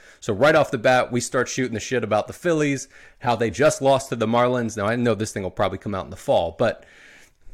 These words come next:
they shouldn't have lost that game. Um, <laughs> I, I digress. Man, I appreciate you being on. Uh, why don't you kick things off? Tell us what you do for a living.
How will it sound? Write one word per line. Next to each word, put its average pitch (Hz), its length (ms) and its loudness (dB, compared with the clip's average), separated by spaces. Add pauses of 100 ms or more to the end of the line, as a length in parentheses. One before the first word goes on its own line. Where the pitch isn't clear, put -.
(120)
they - 100 -8
shouldn't 123 280 0
have 92 100 -4
lost 95 300 0
that 82 240 -6
game. 85 440 -12
Um, 139 320 6
<laughs> - 40 8 (400)
I, 214 300 2
I 160 120 6
digress. 151 720 4 (320)
Man, 156 180 6
I 156 80 6
appreciate 170 440 0
you 139 80 0
being 139 280 2
on. 131 400 -2
Uh, 120 120 0
why 127 160 2
don't 196 120 -4
you 185 140 -8 (220)
kick 170 200 -2
things 151 260 -2
off? 131 380 0
Tell 147 160 0
us 160 120 -8
what 151 120 -6
you 143 60 -4
do 143 160 -4
for 147 180 -4
a 139 40 -2
living. 135 400 -4